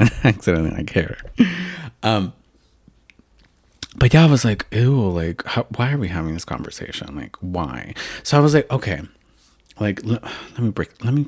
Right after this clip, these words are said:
fucking break this down for you." Oh, this, okay. This is the point where I, where I had it. Okay, this is the point where I had it. And this is a long-ass conversation, whatever. But this is the point where I had it.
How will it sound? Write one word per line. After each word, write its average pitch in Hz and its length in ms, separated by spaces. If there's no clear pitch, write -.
fucking 90 180
break 78 140
this - 140
down 62 160
for - 100
you." - 160
Oh, 151 280
this, 135 300
okay. 107 240
This 117 360
is 143 120
the 139 80
point 85 540
where 92 120
I, 85 340
where 90 140
I - 20
had - 280
it. - 140
Okay, - 140
this 90 180
is 101 80
the 101 60
point 90 200
where 82 100
I 85 40
had - 180
it. - 80
And 90 80
this 101 80
is - 60
a 110 80
long-ass - 340
conversation, - 520
whatever. - 260
But 120 120
this 113 180
is 120 80
the 123 60
point 90 240
where 92 100
I 90 60
had - 180
it. - 160